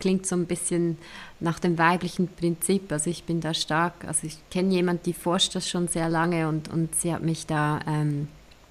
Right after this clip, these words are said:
vor zwei, drei Jahren auf dieses Prinzip aufmerksam gemacht und ich probiere das jetzt auch aus seit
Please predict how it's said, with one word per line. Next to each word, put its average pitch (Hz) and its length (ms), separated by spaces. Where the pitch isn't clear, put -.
vor 170 200
zwei, 160 260
drei 160 280
Jahren 165 600
auf 165 180
dieses - 360
Prinzip 165 520
aufmerksam 175 600
gemacht 170 480
und 160 240
ich - 160
probiere 175 320
das 175 180
jetzt 170 240
auch 170 220
aus 175 340
seit - 320